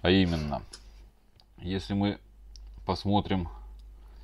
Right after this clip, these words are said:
сколько отработал на этом заряде, вот сейчас уже осталось пять процентов,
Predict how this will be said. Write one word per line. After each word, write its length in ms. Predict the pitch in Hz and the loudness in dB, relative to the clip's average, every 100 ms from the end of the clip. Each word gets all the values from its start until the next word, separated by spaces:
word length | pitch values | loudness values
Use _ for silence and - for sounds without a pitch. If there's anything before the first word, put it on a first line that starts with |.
| - - - - | -18 -18 -20 -14
сколько 380 | - 104 85 | 4 4 6
отработал 440 | 87 90 87 95 87 | 4 6 4 4 4
на 120 | 92 | 4
этом 220 | 87 87 | 2 2
заряде, 300 | 87 98 98 | 4 6 6
вот 180 | 78 71 | 4 0
сейчас 320 | - 87 - | 0 0 0
уже 140 | 76 80 | -2 -2
осталось 340 | - 82 76 | 0 0 0
пять 220 | - 80 | -4 -4
процентов, 580 | - 82 - 73 - | -2 -4 -4 -8 -8